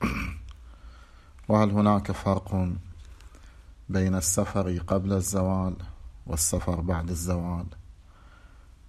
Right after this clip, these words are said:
وهل تبييت النية له دخال في الموضوع أو لا دخل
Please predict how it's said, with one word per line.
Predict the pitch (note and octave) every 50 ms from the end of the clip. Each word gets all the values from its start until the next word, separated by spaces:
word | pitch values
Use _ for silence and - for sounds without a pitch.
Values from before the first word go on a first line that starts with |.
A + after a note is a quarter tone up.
| - - -
وهل | A2+ G#2+ G#2 G#2 G#2 G#2 G2+ G2+ G2 F#2 F#2 A2 A#2 A#2+ A2+ G#2+ F#2+ E2 - - - - -
تبييت | - G#2 F#2+ F#2+ G#2 G#2+ A2 A2+ A2+ A2 A2 - -
النية | G#2+ F#2+ F#2+ F#2+ G2 G2+ G#2 G2+ G2 F#2 F2+ F2 D#2 D#2+ - - - - - - - - - -
له | F#2+ G#2 G2+ G#2+ A2 G#2+ G#2
دخال | G#2 G2+ F#2 - G#2+ G#2 G#2 G#2 G2+ G2
في | G2+ -
الموضوع | G#2 G2+ G2+ G2+ G2 G2 F#2 G2 G2 G2 G2 D#2 - - - - - - - - - - - - - - - - - - - - - - - - -
أو | G#2 A2 A2+
لا | A#2+ C3 C3+ B2
دخل | G#2+ G2+ F#2+ - - G2 G2 G2+ G2+ G2+ G2+ -